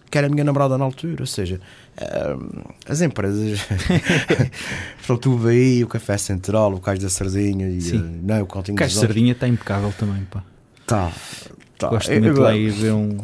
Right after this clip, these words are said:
Speaker 1: repara, Tiago, eu,
Speaker 2: um ginger ale e apreciar aquela vista. É o
Speaker 1: aqui-,
Speaker 2: outro
Speaker 1: aquilo,
Speaker 2: lado da
Speaker 1: aquilo
Speaker 2: Bahia, não é?
Speaker 1: é, é,
Speaker 2: <laughs> É
Speaker 1: é,
Speaker 2: espetacular.
Speaker 1: eu, eu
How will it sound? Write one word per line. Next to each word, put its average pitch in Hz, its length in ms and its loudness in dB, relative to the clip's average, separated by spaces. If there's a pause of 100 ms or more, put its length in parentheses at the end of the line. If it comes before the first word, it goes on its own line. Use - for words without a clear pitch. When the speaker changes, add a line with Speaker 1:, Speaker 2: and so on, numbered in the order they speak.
(220)
Speaker 1:
repara, - 500 -4
Tiago, 90 340 -6
eu, 95 260 -4 (100)
Speaker 2:
um 113 80 4
ginger 107 480 2
ale 107 240 0
e 113 40 2
apreciar 110 400 -2
aquela 107 280 -2
vista. 98 380 -6 (800)
É 202 60 2
o 170 40 6
Speaker 1:
aqui-, 147 80 4
Speaker 2:
outro 151 200 4
Speaker 1:
aquilo, 143 140 6
Speaker 2:
lado 131 140 2
da 143 60 4
Speaker 1:
aquilo 131 180 6
Speaker 2:
Bahia, 120 280 4
não 135 100 2
é? 139 120 2
Speaker 1:
é, 135 200 0
é, 110 680 2
Speaker 2:
<laughs> - 0 -
É - 160 -2
Speaker 1:
é, - 40 2
Speaker 2:
espetacular. 123 680 2
Speaker 1:
eu, 175 200 4
eu 123 320 2